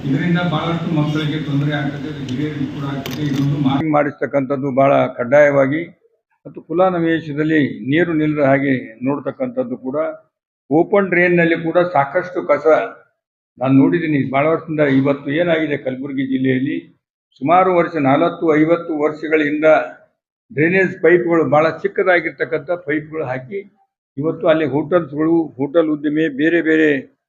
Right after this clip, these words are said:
ವ್ಯಾಪಾರಗಳಿಂದ ಬಂದಿರತಕ್ಕಂಥ ರಾತ್ರಿ ಉಳಿದಿರ್ತಕ್ಕಂಥ ಮುಸುರಿ, ಅನ್ನ, ಅದು ಎಲ್ಲ ನಾಲೆಯಲ್ಲಿ ಹಾಕೋದ್ರ ಮೂಲಕ ಮುಂದೆ ಡ್ರೈನೇಜ್ ಏನಪ್ಪ ಅಂದ್ರೆ, ಆ, ಸ್ಟಾಪ್ ಆಗಿ ಆ ನೀರುಗಳು ಹೊರಗೆ ಬಂದು ರೋಡಿನ ಮೇಲೆ ಏನಪ್ಪ ಅಂದ್ರೆ ಗಲೀಜು ವಾತಾವರಣದಿಂದ ದ್ವಾಮಿಗಳು ಹುಟ್ಕೊಂಡು ಇದು ಜನರಿಗೆ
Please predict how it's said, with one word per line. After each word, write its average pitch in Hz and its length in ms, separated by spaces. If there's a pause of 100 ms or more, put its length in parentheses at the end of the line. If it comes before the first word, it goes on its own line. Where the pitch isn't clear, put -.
(360)
ವ್ಯಾಪಾರಗಳಿಂದ 147 720
ಬಂದಿರತಕ್ಕಂಥ 151 840
ರಾತ್ರಿ 151 500
ಉಳಿದಿರ್ತಕ್ಕಂಥ 151 720
ಮುಸುರಿ, 139 500 (640)
ಅನ್ನ, 170 160
ಅದು 160 300
ಎಲ್ಲ 160 180
ನಾಲೆಯಲ್ಲಿ 165 520
ಹಾಕೋದ್ರ 147 440
ಮೂಲಕ 180 360
ಮುಂದೆ 156 520
ಡ್ರೈನೇಜ್ 160 480
ಏನಪ್ಪ 156 260
ಅಂದ್ರೆ, 143 500 (520)
ಆ, 127 180
ಸ್ಟಾಪ್ 170 440
ಆಗಿ 170 360
ಆ 139 100
ನೀರುಗಳು 175 480
ಹೊರಗೆ 165 300
ಬಂದು 156 280
ರೋಡಿನ 170 380
ಮೇಲೆ 156 200
ಏನಪ್ಪ 147 220
ಅಂದ್ರೆ 156 300
ಗಲೀಜು 147 440
ವಾತಾವರಣದಿಂದ 147 640 (240)
ದ್ವಾಮಿಗಳು 170 480
ಹುಟ್ಕೊಂಡು 156 480
ಇದು 160 160
ಜನರಿಗೆ 156 680